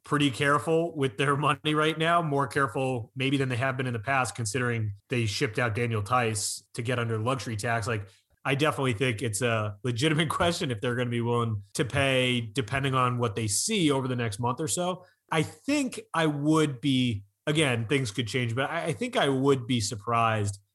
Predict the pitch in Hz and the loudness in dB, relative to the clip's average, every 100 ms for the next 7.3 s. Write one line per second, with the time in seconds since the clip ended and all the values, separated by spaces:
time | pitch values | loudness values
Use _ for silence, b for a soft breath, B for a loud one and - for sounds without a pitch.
0 | - 139 - 127 117 120 117 117 - _ | -4 -2 0 -2 0 2 2 0 -6 _
1 | - - 135 127 127 120 110 98 120 107 | -8 0 2 4 4 2 -2 -2 -2 -2
2 | 104 127 120 117 117 113 107 123 120 120 | -6 -6 -4 0 2 2 0 -2 0 0
3 | 123 123 127 107 139 - 139 143 151 131 | 0 0 -2 -2 -2 -2 0 2 2 0
4 | 107 120 113 131 120 117 104 - 120 107 | -2 0 0 -2 -2 -2 -2 -2 0 0
5 | 113 110 107 110 110 113 107 b b _ | -2 -2 0 0 2 0 -4 b b _
6 | 123 117 123 113 113 101 135 - 151 151 | -2 0 0 0 -2 -2 -4 -2 0 0
7 | 156 165 160 | 0 -2 -6